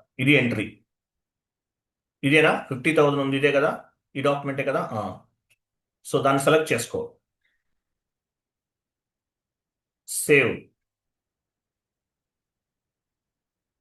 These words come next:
Document six thousand one was posted in company code. Completed. ఆ సెషన్కి వెళ్ళు, కస్టమర్, ఆ,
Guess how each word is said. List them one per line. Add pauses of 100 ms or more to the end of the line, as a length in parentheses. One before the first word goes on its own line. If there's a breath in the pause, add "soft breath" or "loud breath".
Document
six
thousand
one
was
posted
in
company
code. (1500)
Completed. (200)
ఆ
సెషన్కి
వెళ్ళు,
కస్టమర్,
ఆ,